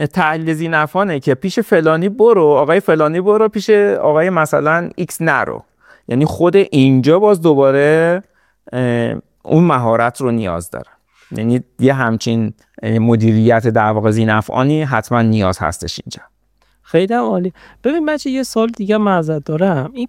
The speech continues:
Speaker 2: بی اِی بیشتر مربوط به تحلیل از داخل سازمان می‌شه؟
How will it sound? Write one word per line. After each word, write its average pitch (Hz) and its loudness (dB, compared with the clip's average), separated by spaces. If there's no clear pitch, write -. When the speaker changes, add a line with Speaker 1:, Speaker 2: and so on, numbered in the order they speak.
Speaker 2:
بی 160 0
اِی 151 2
بیشتر 143 -2
مربوط 147 0
به 196 2
تحلیل 156 0
از 127 -4
داخل 143 0
سازمان 131 -2
می‌شه؟ 110 -8